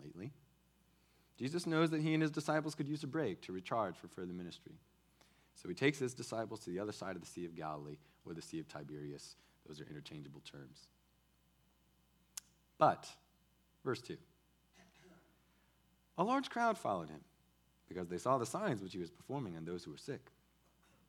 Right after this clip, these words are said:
Hmm. Despite Jesus' efforts to get away for a short while, a large crowd, thousands of people, keep coming after Jesus to seek him out. Apparently, people saw Jesus get into a boat with his disciples, and they noticed the direction in which he was going,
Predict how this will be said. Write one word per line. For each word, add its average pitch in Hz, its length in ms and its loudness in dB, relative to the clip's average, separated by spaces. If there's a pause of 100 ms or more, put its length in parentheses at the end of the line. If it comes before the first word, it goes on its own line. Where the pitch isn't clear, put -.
(720)
Hmm. 113 140 -2 (680)
Despite 123 320 6
Jesus' 117 280 0
efforts 135 260 2
to - 60 -6
get 127 160 6
away 135 240 6
for 139 140 2
a 135 60 2
short 147 260 2
while, 175 380 8 (880)
a 92 80 -4
large 127 400 2
crowd, 107 340 -4 (600)
thousands 170 500 10
of 165 80 -6
people, 87 380 -4 (540)
keep - 460 2
coming 127 400 2
after 110 280 0
Jesus 85 380 -2
to - 120 -18
seek 87 300 -6
him 80 240 -10
out. 80 160 -4 (1700)
Apparently, 135 340 6
people 127 280 0
saw 127 200 8
Jesus 123 280 2
get 117 160 2
into 127 180 2
a 123 60 4
boat 131 240 4
with - 80 -4
his 135 100 2
disciples, 190 560 2
and 95 160 -6
they 90 80 -4
noticed 135 280 0
the 135 100 2
direction 151 400 2
in 147 80 2
which 151 140 2
he 160 60 2
was 151 140 4
going, 214 380 2